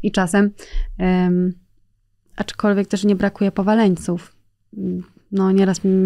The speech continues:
mnie ludzie stalkowali, na przykład robili mi jakieś zdjęcia z ukrycia, stali pod moim domem. No, pff, było parę takich sytuacji, stąd mój lęk społeczny.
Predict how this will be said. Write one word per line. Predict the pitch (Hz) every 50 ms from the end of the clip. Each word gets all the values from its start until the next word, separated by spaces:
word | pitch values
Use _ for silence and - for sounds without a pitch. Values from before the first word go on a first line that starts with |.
| 190 190
mnie | 196 196
ludzie | 190 190 185 175 190
stalkowali, | - - 196 185 - - 202 180 196 185 180 180
na | 180
przykład | 180 - - 196 -
robili | 196 180 196 196
mi | 196 190
jakieś | 185 - 196 185
zdjęcia | 175 175 185 185 175 185 180
z | 180
ukrycia, | 180 - - 180 165 - - 170 170 165 - - - -
stali | - - - - 208 226 233
pod | 220 220 202
moim | 208 208 202 202
domem. | 190 185 180 180 175 170 175 170 - - - - - - -
No, | - 214 214 220 214 214 208 - - -
pff, | - - - - - - - - - - - - - -
było | 214 214 220 202 185 175
parę | - - 202 185 180
takich | - 180 165 -
sytuacji, | - - 196 190 196 196 - 196
stąd | - - 202 202 196
mój | 202 202 208 214 208 220
lęk | 233 202 190 170
społeczny. | - 196 190 180 - - 190 214